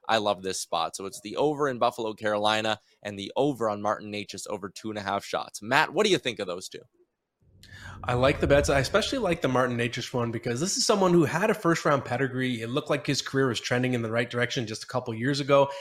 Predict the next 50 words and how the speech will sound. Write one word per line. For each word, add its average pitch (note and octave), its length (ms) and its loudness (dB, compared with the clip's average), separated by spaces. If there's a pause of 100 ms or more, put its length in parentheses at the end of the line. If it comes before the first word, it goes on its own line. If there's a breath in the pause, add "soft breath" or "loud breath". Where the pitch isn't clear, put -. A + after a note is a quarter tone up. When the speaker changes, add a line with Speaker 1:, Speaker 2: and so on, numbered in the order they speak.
(260 loud breath)
Speaker 2:
and C3 180 2
it A#2+ 140 -6
sort F#3+ 300 4
of E3 100 0
just E3+ 240 2
went C#3+ 300 2
off C#3+ 240 0
the C3+ 80 -4
rails C3 340 2
last B2 340 -4
year C#3+ 120 -2
for C3+ 120 -6
whatever C#3 300 2
reason, C#3+ 380 0
but B2 240 2
the - 40 -4
talent E3 440 -2
didn't D#3 180 0
go C3 180 2
anywhere, E3+ 460 2 (320 loud breath)
and B2+ 100 -2
he's B2+ 160 0
still D3 240 4
young C#3+ 280 6
enough G#2+ 360 0
to B2+ 220 -4
blossom A#2 400 -6
into A#2 140 -8
the A2 120 -10
star A#2+ 280 0
that A2 100 -6
he A#2 80 -8
was A2+ 100 -6
supposed - 300 -6
to A#2 80 -10
be. B2 220 -2
So A#2+ 320 -2 (440 loud breath)
that D3+ 200 2
might E3 200 4
be E3 120 2
what C#3 200 4
we're B2+ 120 0
witnessing. B2 420 0
He A#2 80 -6
just B2 180 -2
took C3 140 -6
a A#2 60 -6
temporary C3 400 -2
step - 240 -2
back, B2 340 0